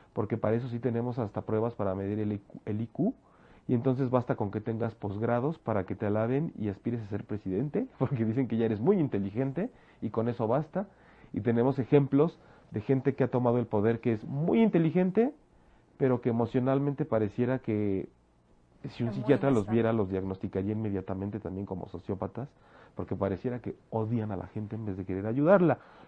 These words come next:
Speaker 1: pero sí son muy inteligentes. Mauro, "Ya no me es difícil perdonar, desde que lo hago estoy más tranquilo conmigo y con los demás". Sonia Cortés, "Cuando fue mi error o mi culpa, sí puedo pedir perdón". Claro, Sonia. Pati,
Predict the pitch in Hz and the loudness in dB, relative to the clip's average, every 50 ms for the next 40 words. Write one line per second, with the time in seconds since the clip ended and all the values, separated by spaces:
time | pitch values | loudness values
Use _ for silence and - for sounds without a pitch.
0 | _ _ 117 117 113 107 - 113 92 101 98 95 95 104 127 160 165 147 135 - | _ _ 2 2 2 0 0 -2 -2 -2 -2 -2 0 2 2 2 4 2 2 2
1 | 139 147 147 143 - 165 151 131 - - 104 - - - _ _ - - - - | 2 0 2 2 0 0 0 -2 -2 -6 -8 -8 -14 -20 _ _ -20 -20 -20 -20
2 | - - - - - - _ _ - 135 139 147 160 156 147 135 120 113 104 - | -20 -20 -20 -20 -20 -20 _ _ 4 8 10 12 12 12 12 10 8 8 4 -2
3 | _ _ _ _ - 120 147 160 175 185 180 180 180 175 170 151 156 - - 160 | _ _ _ _ 2 6 6 8 8 8 6 6 6 6 6 4 2 2 2 2
4 | 151 - - 160 160 151 135 120 110 113 117 120 120 127 123 131 127 120 110 - | 2 4 4 2 2 4 2 2 4 4 2 2 2 2 2 0 0 -2 -2 -2
5 | - 110 110 117 117 127 117 - 127 117 110 117 110 - 113 104 101 - - 117 | 0 2 2 2 2 0 -2 -2 -2 -2 -2 -2 -6 -4 -6 -6 -6 -4 -4 -4
6 | 113 110 - 104 98 101 104 110 113 113 123 117 - 98 95 95 92 90 90 92 | -4 -4 -4 -4 -4 -2 -2 -2 -2 -2 -2 -4 -4 -6 -6 -6 -6 -6 -6 -4
7 | 95 98 101 98 - - _ _ _ _ _ - - - - _ - 123 127 139 | -4 -2 -4 -4 -6 -12 _ _ _ _ _ -20 -20 -20 -20 _ -4 0 2 2
8 | 123 117 107 107 - 139 143 - - 123 113 107 101 - 127 127 131 131 120 120 | 4 4 2 4 4 2 2 4 2 0 0 0 0 0 0 2 2 2 2 2
9 | 117 120 127 - 120 110 - - 127 139 131 - 143 - - - - 127 120 - | 0 0 0 -2 -4 -6 -4 0 -2 0 0 -2 -4 -6 -6 -8 -6 -6 -6 -2
10 | - 113 117 110 107 104 104 107 101 - - 107 107 107 117 120 113 - - - | 0 0 0 0 0 0 0 0 0 -2 -2 -4 -2 -2 -2 -4 -4 -8 -16 -20
11 | - _ _ _ 147 160 139 127 123 110 120 120 120 123 123 123 - - _ _ | -20 _ _ _ 2 4 4 4 2 0 0 0 0 0 -2 -2 -6 -10 _ _
12 | _ _ _ - - - - - - - - - _ _ _ _ _ - 151 147 | _ _ _ -20 -20 -20 -20 -20 -20 -20 -20 -20 _ _ _ _ _ 8 8 8
13 | 151 - 143 131 123 110 | 8 8 8 8 8 6